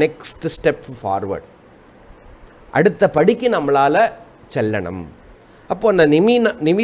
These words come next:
சக்கரவர்த்தியோடைய, விதேக ஜனக நிமி ந-, சக்கரவர்த்தியோடைய உதாரணம் எதுக்கு சொல்லப்படுறது அப்படின்னா, அந்த இடத்துல வந்து நிமி சொல்றார், எதற்காக இந்த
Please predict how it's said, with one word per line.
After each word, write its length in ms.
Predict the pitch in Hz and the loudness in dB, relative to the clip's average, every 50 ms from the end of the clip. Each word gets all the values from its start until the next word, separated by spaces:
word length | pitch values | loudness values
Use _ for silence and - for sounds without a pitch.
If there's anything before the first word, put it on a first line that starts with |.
| - - | 2 2
சக்கரவர்த்தியோடைய, 880 | 208 170 - 208 208 196 190 180 175 180 165 170 170 165 147 139 139 127 104 104 147 202 196 - 110 | 0 2 2 2 2 4 4 2 0 0 -2 0 2 2 2 2 2 2 2 4 4 2 2 0 -4
விதேக 480 | 123 127 123 160 170 170 175 165 175 156 120 | -6 0 4 6 6 6 6 4 2 0 0
ஜனக 340 | 135 127 139 151 151 - 147 | 0 0 0 0 0 0 -2
நிமி 240 | 127 123 127 151 165 147 - - 120 | 0 0 -2 -2 -4 -4 -8 -8 -6
ந-, 140 | 127 123 120 120 - | -4 -4 -4 -4 -6
சக்கரவர்த்தியோடைய 840 | 120 - - 156 156 151 143 147 143 143 147 147 143 143 135 127 113 107 | -6 -4 -2 -2 0 2 2 0 -2 0 0 2 2 2 2 0 -2 -2
உதாரணம் 520 | 110 107 127 143 151 147 151 160 143 110 110 156 202 196 - - - - - | 0 0 2 2 2 2 0 -2 -2 -2 -4 -6 -6 -8 -10 -16 -20 -8 -4
எதுக்கு 300 | - 151 214 214 - 151 - | 0 2 2 2 2 2 0
சொல்லப்படுறது 600 | 160 143 151 165 175 165 160 147 139 143 139 139 135 123 | 0 0 0 0 0 0 0 0 2 0 0 2 0 0
அப்படின்னா, 440 | 110 101 107 110 107 104 95 87 85 107 151 196 95 - - - - - | 0 0 0 -2 -2 -2 -4 -4 -4 -2 -2 -2 -2 -4 -8 -16 -14 -6
அந்த 220 | - 120 135 135 127 120 117 | -4 -2 0 2 2 2 2
இடத்துல 320 | 139 - - 196 190 190 160 135 | 2 0 0 2 2 4 4 2
வந்து 260 | 113 110 104 107 98 101 135 180 175 - 107 110 | 2 0 0 2 2 4 4 2 0 -2 -4 -4
நிமி 200 | 113 120 143 160 139 - | -2 -2 -2 -2 -2 -2
சொல்றார், 460 | 117 104 113 123 123 113 123 165 139 117 - - - - - | -4 -2 0 0 2 4 4 2 2 -2 -8 -16 -20 -10 -4
எதற்காக 800 | - 123 135 185 214 226 247 240 - 202 202 208 208 208 226 190 151 160 | -2 2 4 6 6 4 4 4 6 6 8 8 8 6 4 4 2 2
இந்த 200 | 160 175 175 180 | 0 0 4 4